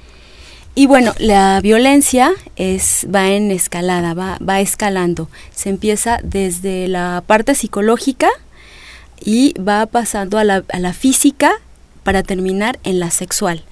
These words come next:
Entonces, este dato de setenta y seis por ciento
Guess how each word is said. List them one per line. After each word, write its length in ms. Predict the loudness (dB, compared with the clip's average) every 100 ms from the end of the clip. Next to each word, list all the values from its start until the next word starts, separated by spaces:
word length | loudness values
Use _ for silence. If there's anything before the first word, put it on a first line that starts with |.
| -20 -16 -14 -6
Entonces, 640 | -4 0 2 4 4 2 0
este 300 | -2 0 2
dato 300 | 2 0 -4
de 100 | -4
setenta 440 | -4 -6 -4 -4
y 40 |
seis 260 | -2 -4 -2
por 180 | -2 0
ciento 440 | -2 -2 -2 -4